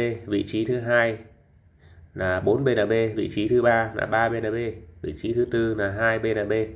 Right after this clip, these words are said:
vị trí thứ năm một đồng B L B. Thời gian diễn ra chương trình giới thiệu từ mùng một tháng ba năm hai không hai hai đến mùng một tháng sáu năm hai không hai hai.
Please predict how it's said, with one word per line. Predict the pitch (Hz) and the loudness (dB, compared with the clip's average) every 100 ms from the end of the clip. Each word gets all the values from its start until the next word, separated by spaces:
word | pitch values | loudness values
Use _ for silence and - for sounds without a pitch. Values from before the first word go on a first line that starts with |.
| - | -8
vị | 101 98 | -4 -4
trí | 104 107 | -4 -4
thứ | 113 113 | -2 2
năm | 117 107 - | 2 0 -6
một | 98 98 | -6 -4
đồng | 104 98 95 | -4 -4 -2
B | |
L | 107 101 | -2 0
B. | 107 101 - - - - - - - - - - - | 0 0 -6 -18 -20 -20 -20 -20 -18 -18 -16 -14 0
Thời | 107 101 | 4 4
gian | 117 117 | 4 2
diễn | 120 123 | 0 0
ra | 117 | 0
chương | 113 117 | 2 0
trình | 110 98 95 | 2 2 2
giới | 110 | 0
thiệu | 127 139 - - | 4 2 2 4
từ | 101 | 4
mùng | 98 95 98 | 4 0 0
một | 98 | -2
tháng | 104 107 | -2 -2
ba | 113 110 110 - | 0 0 0 -4
năm | 117 110 | -4 -2
hai | 110 | -2
không | 113 113 | -2 -2
hai | 110 110 | -2 -2
hai | 110 110 | 2 2
đến | 104 107 | 4 0
mùng | 113 95 | 0 0
một | 92 85 | -2 -2
tháng | 104 | -6
sáu | - 101 | -2 0
năm | 113 110 | 0 -2
hai | 113 | -4
không | 107 110 | -4 -4
hai | 110 | -2
hai. | 113 117 107 | 0 0 0